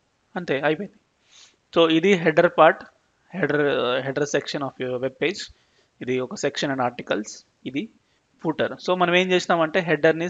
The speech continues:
సెక్షన్ని మిక్స్ చేసి రాసినాం, ఒక సింపుల్ వెబ్సైట్ వచ్చింది. ఇంకొకటి ఏంటంటే లాస్ట్లో ఈ బ్యాక్‌గ్రౌండ్ వైట్ ఉంది కదా, ఈ మొత్తం బ్యాక్‌గ్రౌండ్ వైట్ ఉంది కదా, దాన్ని కొంచెం గ్రే కలర్లోకి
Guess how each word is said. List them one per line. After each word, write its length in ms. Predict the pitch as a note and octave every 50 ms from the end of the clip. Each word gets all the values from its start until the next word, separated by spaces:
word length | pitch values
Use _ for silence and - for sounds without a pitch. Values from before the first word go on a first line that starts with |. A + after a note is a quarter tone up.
| -
సెక్షన్ని 420 | E3 D3+ - - E3 C#3+ C#3+ D#3 F#3 A#3 D#4 - D3 D3+
మిక్స్ 180 | D#3+ D3+ - -
చేసి 180 | F3 C#3+ C#3+ - D#3 C3+
రాసినాం, 340 | B2+ B2 - - E3+ A3+ - - _ _ _ - - _ _ _
ఒక 100 | - - -
సింపుల్ 260 | F3+ D#3+ D#3 E3+ E3 D#3 C#3+
వెబ్సైట్ 280 | C3+ - - D3 C#3+ C#3
వచ్చింది. 360 | - - C3+ B2 A2+ C#3+ A3 C4+ - _ _ - - - - _ _ -
ఇంకొకటి 480 | F#3 F3+ F3+ - - _ - G3+ G#3 G3
ఏంటంటే 260 | G3+ F#3+ F#3+ F3+ E3+ D3 C#3+
లాస్ట్లో 380 | C#3 D#3+ E3 - - C#3+ B2 C3+ E3+ - -
ఈ 40 | D#3 C#3+ D3
బ్యాక్‌గ్రౌండ్ 360 | D#3 E3 E3+ F#3 G3 G3 F3+ D3
వైట్ 240 | C#3+ D3+ E3+ E3+ -
ఉంది 140 | F#3 E3 C3+ A#2
కదా, 140 | A2 A2+ D3 A3 - _ _ _ _ _ _ -
ఈ 40 | C3 C#3
మొత్తం 300 | C3+ - _ _ - F#3+ E3+ D#3
బ్యాక్‌గ్రౌండ్ 320 | D3 C#3+ C#3 D#3 D#3+ D#3 C#3 C3+
వైట్ 180 | C#3+ D3 C#3+ E3
ఉంది 120 | D3+ C3+ A2+ G#2+
కదా, 140 | A2+ D3+ F3 D#3+
దాన్ని 160 | D#3+ D#3+ D#3 D3+ -
కొంచెం 200 | D#3+ D#3 - D3+ C#3+ B2+ C#3
గ్రే 120 | C#3+ D3+ D3+ D3
కలర్లోకి 360 | D3+ D3+ D3+ D3 C#3+ C#3+ C#3+